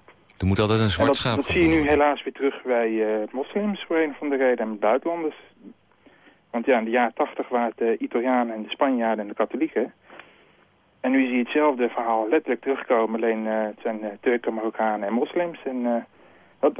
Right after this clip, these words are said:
Speaker 2: dat vertel ik mensen altijd. Ik zeg, van, je moet je niet druk maken. Het zijn gewoon mensen die moeten iets ergens over mopperen.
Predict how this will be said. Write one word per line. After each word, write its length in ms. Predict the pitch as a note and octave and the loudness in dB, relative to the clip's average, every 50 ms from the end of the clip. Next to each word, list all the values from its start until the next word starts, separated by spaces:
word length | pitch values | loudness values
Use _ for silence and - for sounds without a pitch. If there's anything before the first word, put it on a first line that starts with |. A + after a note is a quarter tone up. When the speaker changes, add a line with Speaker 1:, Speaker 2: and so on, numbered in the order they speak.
| - - | -2 0
Speaker 2:
dat 120 | E3+ D#3+ | 0 0
vertel 220 | - - - F#3+ F3 | 0 -2 0 0 2
ik 80 | D#3 | 2
mensen 300 | C3+ B2 A#2+ A#2 - B2 | 4 4 2 2 2 0
altijd. 200 | A2+ A2+ - A2 | -2 -2 -2 -4
Ik 60 | - - | -6 -6
zeg, 120 | - - | -8 -8
van, 100 | - - | -10 -8
je 60 | - D3 | -6 -4
moet 180 | D3+ D3+ C#3+ | -4 -4 -2
je 80 | - C#3+ | 0 0
niet 100 | C3 C3 | 2 2
druk 160 | C#3 D#3 D3 - | 2 0 0 0
maken. 320 | - D3 C#3 C3 - - C3 A#2+ - _ _ _ _ _ _ _ _ _ _ _ | 0 2 2 2 0 -2 -4 -6 -8 _ _ _ _ _ _ _ _ _ _ _
Het 100 | _ - | _ 0
zijn 160 | - D3 C3+ | 2 2 2
gewoon 180 | - - C#3 C3 | 2 0 0 2
mensen 260 | C3+ C3 B2+ - - | 2 2 0 0 0
die 100 | B2+ B2 | 0 0
moeten 220 | B2+ B2+ A2+ - | 2 0 -2 -4
iets 80 | A2+ - | -4 -2
ergens 300 | G#2+ A#2 A#2 A2+ - - | 0 0 0 -2 -2 -4
over 220 | G2 G#2+ - A2 | -4 -2 -2 -2
mopperen. 420 | A#2 B2 B2 - - A2+ A#2 A2 | 0 0 -2 -2 -4 -4 -4 -4